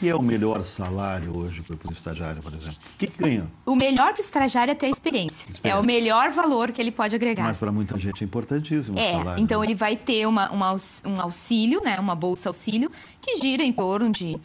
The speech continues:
Speaker 2: quatrocentos, quinhentos, até as multinacionais e grandes empresas pagam quase mil reais de bolsa auxílio. Muitas têm benefícios de vale-refeição, vale-transporte, às vezes até incluem no plano de saúde o estagiário.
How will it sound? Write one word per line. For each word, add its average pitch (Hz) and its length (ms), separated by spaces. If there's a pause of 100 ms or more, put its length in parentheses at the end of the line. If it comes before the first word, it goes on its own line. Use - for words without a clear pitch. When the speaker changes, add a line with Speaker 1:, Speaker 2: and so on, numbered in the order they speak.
(280)
Speaker 2:
quatrocentos, 180 1080
quinhentos, 170 1120
até - 380
as - 500
multinacionais 180 760
e 185 40
grandes 165 300
empresas 180 420
pagam 302 360
quase 196 260
mil 180 140
reais 175 600 (560)
de 156 440
bolsa 165 260
auxílio. 214 480 (500)
Muitas 247 400
têm 214 500
benefícios 208 720
de 180 60
vale-refeição, 220 880
vale-transporte, 196 960
às 165 100
vezes 180 240
até 190 220
incluem 233 400
no 220 80
plano 185 320
de 165 60
saúde 180 420
o - 20
estagiário. 165 560